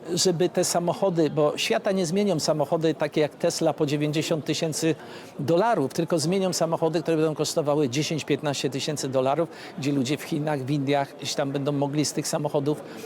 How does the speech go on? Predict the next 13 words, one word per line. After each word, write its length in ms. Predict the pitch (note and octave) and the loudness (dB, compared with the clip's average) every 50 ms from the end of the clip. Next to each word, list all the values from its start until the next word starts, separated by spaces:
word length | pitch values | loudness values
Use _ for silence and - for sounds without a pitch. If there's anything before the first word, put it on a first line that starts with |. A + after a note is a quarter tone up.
| - - | -12 -6
skorzystać. 720 | - - - - F3 D#3 A#3+ C4 - - - C#3 C#3 - - - - - - - | -4 -2 0 2 2 2 4 2 2 2 0 0 -2 -2 -6 -16 -18 -12 -4 0
I 60 | D#3+ | 2
jeżeli 300 | F3 D#3+ - F#3+ F3 - | 4 4 4 4 2 2
patrzymy 440 | - E3+ D#3+ - - - F#3+ F3+ E3+ | 2 2 0 2 2 2 2 2 2
na, 180 | D#3+ D#3 D3 C#3+ | 2 2 2 2
na 200 | D#3+ D#3+ D#3+ C#3+ | 2 0 -2 0
przykład 260 | - E3 D3 - - | 0 0 0 0 0
na 140 | D3 C#3+ C#3 | -2 -2 0
nasz, 420 | C#3+ E3+ F3 E3+ D3+ - - - | 0 0 0 0 0 0 -2 -4
e, 40 | - - - - - - - - - - - - - - | -6 -8 -12 -12 -12 -14 -16 -14 -14 -14 -14 -16 -10 -4
krajowy 540 | - D3+ D3 D#3 E3 F3 E3 D#3+ D3 C3+ C3+ B2+ B2+ A#2+ - G#3 F#3+ | -2 0 2 2 2 2 2 4 2 2 2 0 -6 -10 -8 -8 -6
rynek, 440 | - - D3+ D#3 C#3 C3+ E3 G3+ - - - - - - - - - - - | -2 2 2 2 2 2 0 -2 -2 -6 -14 -18 -16 -16 -16 -16 -16 -4 0
to 300 | F3 E3 E3 E3 - | 2 2 4 2 0